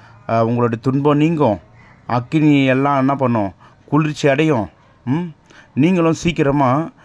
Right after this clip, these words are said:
அ, சாம் நகரத்தை போய் என்ன பண்ணுவீங்க? சேருவீங்க. இது அப்படின்னு சொன்னாங்க. உடனே அங்க இருக்கிறவங்க எல்லாம், அ, அந்த தூதன் சொன்ன வார்த்தையை கேட்டு, "அ, இதுதான் சரி. ம், அ, நாம எல்லாம் சமரசம்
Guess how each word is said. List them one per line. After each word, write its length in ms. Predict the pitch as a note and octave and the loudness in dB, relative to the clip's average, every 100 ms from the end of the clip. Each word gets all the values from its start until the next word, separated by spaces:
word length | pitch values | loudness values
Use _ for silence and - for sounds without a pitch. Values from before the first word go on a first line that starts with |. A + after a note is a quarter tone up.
| _ _ B2 | _ _ -4
அ, 260 | A#2+ A#2 | 0 0
சாம் 360 | A2 C#3+ D3 E3+ | -2 0 0 0
நகரத்தை 420 | C#3 B2+ A#2+ A#2+ | 0 -2 -2 -2
போய் 160 | C3 B2+ | -2 -2
என்ன 180 | B2 A2+ | 0 -2
பண்ணுவீங்க? 360 | A2 G#2 F#2+ - - | -2 -4 -6 -6 -2
சேருவீங்க. 520 | C#3 C#3 B2 A2+ F#2 - - _ | 0 0 0 0 -4 -8 -20 _
இது 300 | A#2+ C3 A#2 | 0 2 2
அப்படின்னு 220 | A2+ D3 C#3+ | 0 -4 -2
சொன்னாங்க. 440 | B2 B2+ B2+ G#2+ F#2 - - _ - | 0 0 0 -4 -8 -16 -20 _ -4
உடனே 320 | G#2+ B2 D#3 | -2 2 2
அங்க 200 | D3+ C3+ | 2 2
இருக்கிறவங்க 360 | C3 C#3 C3+ B2+ | 0 0 0 0
எல்லாம், 500 | B2+ B2+ A#2+ D3+ - - _ G#2+ | 0 0 0 -2 -6 -20 _ -4
அ, 60 | A2+ A2+ A2 | -2 0 0
அந்த 480 | G#2+ G#2+ G#2+ G#2 G2+ - | -2 -2 -2 -2 -4 -4
தூதன் 260 | D3+ D#3 C#3+ | -2 0 -2
சொன்ன 200 | C3 A#2+ | -2 -2
வார்த்தையை 440 | A2+ B2 - B2 | -2 -2 -4 -4
கேட்டு, 480 | A#2+ A2 B2 D3 - - - - | -4 -2 0 0 -2 -12 -20 -4
"அ, 120 | A2+ | 0
இதுதான் 280 | B2+ C3+ E3 | 2 2 0
சரி. 400 | - C#3 D3 A#2+ - _ _ _ - | 0 0 0 -2 -8 _ _ _ -6
ம், 220 | B2 F3 F3 - - _ A2 | -2 -2 -6 -16 -20 _ -4
அ, 360 | A2+ A2 G#2+ G#2+ | -2 0 0 0
நாம 520 | A2+ A#2 A2+ A2 A2 G#2 | 0 0 0 0 -2 -6
எல்லாம் 220 | A#2+ A2+ C3+ | -4 -4 -2
சமரசம் 1000 | B2 B2+ C#3 B2+ C3 B2 A#2+ A2+ A2 | -2 0 -2 0 -2 0 -2 -2 -6